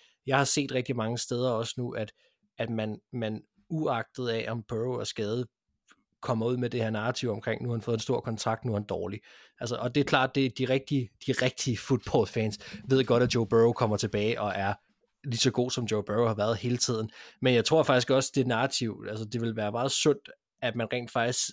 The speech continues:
viste, at han var skadet og satte ham ud. Når han alligevel ikke er bedre lige nu, end han er, så, så få ham lukket ned i noget tid, indtil han rent faktisk er bedre, og få, få stoppet noget af alt det her om, at, at, at Joe Burrow er dårlig. Nej,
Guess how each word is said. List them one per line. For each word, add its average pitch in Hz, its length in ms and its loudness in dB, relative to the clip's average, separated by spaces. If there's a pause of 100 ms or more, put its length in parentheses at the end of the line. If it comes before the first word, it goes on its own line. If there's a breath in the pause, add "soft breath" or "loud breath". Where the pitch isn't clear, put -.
viste, 131 600 -6
at 110 100 -2
han 101 180 -4
var 104 60 -4
skadet 110 420 -2
og 104 100 -8
satte - 240 -4
ham 98 140 -4
ud. 101 140 -8 (540 loud breath)
Når 127 100 4
han 113 120 4
alligevel 127 260 6
ikke 131 180 4
er 135 60 6
bedre 131 420 4 (100)
lige 127 140 0
nu, 120 160 2
end 123 100 0
han 107 160 -2
er, 101 180 -2 (380 soft breath)
så, - 180 2
så - 200 0
få 139 200 4
ham 127 160 4
lukket 117 300 -2
ned 135 240 0 (360)
i 139 80 0
noget 120 180 0
tid, - 280 -4
indtil 135 280 -4
han 120 140 -2
rent 120 200 -4
faktisk 117 240 -4
er 117 160 -6
bedre, 117 260 -2
og 117 80 -8
få, 117 100 -12 (320)
få - 60 -2
stoppet 127 500 0
noget 113 200 -2
af 104 60 -2
alt 101 140 -10
det 113 100 -6
her 110 120 -4
om, 104 240 -6
at, 104 200 -8
at, 107 180 -12
at 110 120 -12 (120)
Joe 104 180 -8
Burrow 110 240 -2
er 110 100 -6
dårlig. 110 420 -6
Nej, 113 180 -6